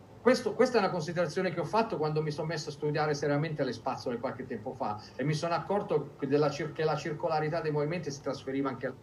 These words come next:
bacchette. Quindi quel modo di suonare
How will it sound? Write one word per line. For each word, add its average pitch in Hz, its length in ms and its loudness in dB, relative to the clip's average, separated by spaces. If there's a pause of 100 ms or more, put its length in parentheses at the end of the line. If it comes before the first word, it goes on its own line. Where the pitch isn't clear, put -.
(200)
bacchette. 120 540 -6 (200)
Quindi 202 240 2
quel 175 260 4
modo 240 360 6
di 196 80 4
suonare 190 840 0